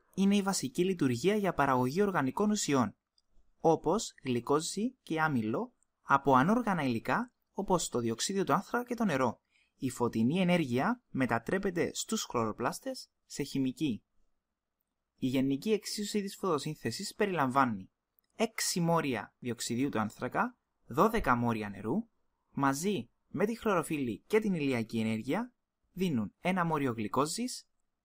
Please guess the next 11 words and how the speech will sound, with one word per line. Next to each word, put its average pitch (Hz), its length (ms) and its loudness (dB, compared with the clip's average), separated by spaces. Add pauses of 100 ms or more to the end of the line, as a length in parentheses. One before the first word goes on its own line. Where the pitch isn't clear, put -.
(280)
έξι - 420 -4
μόρια 147 480 0
οξυγόνου 208 760 -2
και - 100 -8
έξι - 260 -6
μόρια 208 280 -4
νερού. 127 320 -2 (1120)
Κάποια 220 360 2
βακτήρια 156 800 2 (360)
επίσης 202 540 2
φωτοσυνθέτουν. 117 720 -4